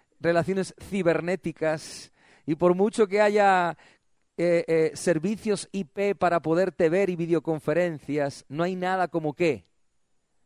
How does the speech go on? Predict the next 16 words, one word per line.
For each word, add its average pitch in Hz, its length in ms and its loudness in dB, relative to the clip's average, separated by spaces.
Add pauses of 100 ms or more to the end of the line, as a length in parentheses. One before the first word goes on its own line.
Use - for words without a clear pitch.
(300)
como 139 220 -2
el 143 100 0
contacto 139 600 -4
físico - 580 -10
en 120 60 -8
la 120 80 -8
relación. 120 440 -8
Entonces, 151 440 -4 (260)
una 190 300 -2
mano 196 400 2
y, 170 260 0
y 170 80 -4
la 175 120 4
otra 180 200 0
mano 185 240 -2
tomada, 185 480 2